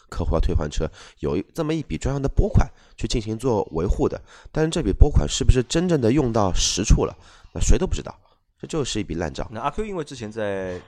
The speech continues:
Speaker 2: 利星行做过嘛，对吧？你能够
Speaker 1: 对，对，对。
Speaker 2: 帮我们简单介绍一下，就是利星行这个集团的背景吗？
Speaker 1: 呃，
Speaker 2: 就是我看网上说这，这是一家非常大的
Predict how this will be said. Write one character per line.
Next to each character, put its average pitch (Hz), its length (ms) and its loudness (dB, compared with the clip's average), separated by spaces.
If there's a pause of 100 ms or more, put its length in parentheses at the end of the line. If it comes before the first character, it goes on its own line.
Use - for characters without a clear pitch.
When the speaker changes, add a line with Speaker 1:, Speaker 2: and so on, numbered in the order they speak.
Speaker 2:
利 120 100 -10
星 113 160 -12
行 92 160 -10
做 107 160 -10
过 - 140 -14
嘛， 60 200 -20
对 92 80 -14
吧？ 87 60 -12
你 90 140 -14
能 95 100 -8
够 92 80 0
Speaker 1:
对， 85 60 4
对， 76 100 2
对。 - 80 -4
Speaker 2:
帮 110 80 -2
我 110 60 -6
们 110 100 -8
简 80 240 -12
单 107 180 -6 (200)
介 127 240 -8
绍 95 200 -10
一 85 60 -14
下， 87 140 -12
就 87 80 -20
是 92 160 -14
利 107 160 -14
星 107 180 -14
行 85 240 -16
这 104 100 -16
个 98 80 -12
集 - 160 -16
团 87 160 2
的 87 60 -10
背 95 160 -12
景 80 180 -20
吗？ - 80 -20 (460)
Speaker 1:
呃， 87 200 -4
Speaker 2:
就 85 40 -2
是 87 80 0
我 101 160 -2
看 156 280 -4
网 87 200 -8
上 107 180 -8
说 101 160 -12
这， 104 200 -10
这 123 180 -12
是 104 140 -16
一 - 20 -14
家 104 220 -8
非 139 200 -10
常 95 380 -12
大 117 220 -2
的 82 320 -12